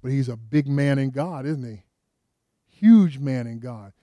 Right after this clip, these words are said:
The greatest king that Israel ever had. Isn't it powerful for you to understand that this is what God will do for you? If he did it for those back in the Old Testament in an old covenant,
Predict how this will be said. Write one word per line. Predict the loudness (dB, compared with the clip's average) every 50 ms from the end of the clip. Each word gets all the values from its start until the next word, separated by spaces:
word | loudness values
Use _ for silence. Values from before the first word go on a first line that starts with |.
| _ _ _ _ _
The | -12 -12
greatest | -12 0 4 6 6 6 6 4 2 0 -4 _
king | 0 2 4 4 4 4 2
that | 2 0 -2
Israel | -2 -2 -2 -2 -2 -2 -2 0 0 0
ever | 0 0 0 0
had. | 0 0 0 -2 -4 -8 -16 -20 _ _ _ _ _ _ _ _ _ _
Isn't | -2 0 0
it | 0 -2
powerful | 0 0 2 2 2 0 0 -4 -8 -14 -14 -16 _ _ _ _ _ _ _ _
for | -2 0
you | 2 4 4
to | 4 4
understand | 4 2 0 -2 -4 -4 -2 0 0 2 0
that | 0 -2 -2
this | -6 -8 -8 -10
is | -14 -14
what | -14 -16 -14 -12
God | -10 -8 -8 -8 -8 -8
will | -10 -12
do | -12 -12 -12 -12
for | -14 -14 -16 -18
you? | -18 -18 -20 -20 -20 _ _ _ _ _ _ _ _ _ _ _ _ _ _ _ _ _ _ _ _ _ _ _ _ _ _ _ _
If | -16 -12 -8
he | -8 -8
did | -6 -2 0 0 0
it | 0 -2 -6 _ _
for | -10 -10
those | -8 -6 -4 -2 -2 -2 -2 -4 -6 -8 -10 -14 -18 _ _ _ _ _ _ _ _ _ _ _ _ _ _ _
back | -8 -6 -4 -4 -4 -6
in | -8 -8
the | -8 -8 -10 _
Old | -12 -12 -10 -10 -12 -12
Testament | -10 -8 -8 -8 -8 -10 -12 -12 -12 -14 -16 _ _ _
in | -8 -4 -4
an | -4 -4 -6 -8 _
old | -10 -8 -6 -4 -6 -6 -8 -12
covenant, | _ -20 -16 -14 -12 -12 -10 -10 -10 -12 -12 -14